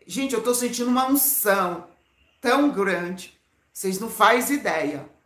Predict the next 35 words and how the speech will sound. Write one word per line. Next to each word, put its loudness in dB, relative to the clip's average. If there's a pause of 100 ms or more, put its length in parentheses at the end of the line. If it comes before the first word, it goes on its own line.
(280)
do -12
que -2
Deus 0
colocou, -2 (200)
sabe? -2 (260)
Da 2
unção 2
que -2
o 0
Espírito 0
Santo -4 (440)
está 2
me 4
dando 2
através 4
dessa 0
palavra 4
revelada. 2 (360)
Essa -2
palavra, 6
ela 4
é 0
uma 0
palavra 2
poderosa, 2
meu -2
Deus, -4
de 2
calaço, 0
me -6
andarabaçai, -4
da 0
parte -4
de -8
Deus. -2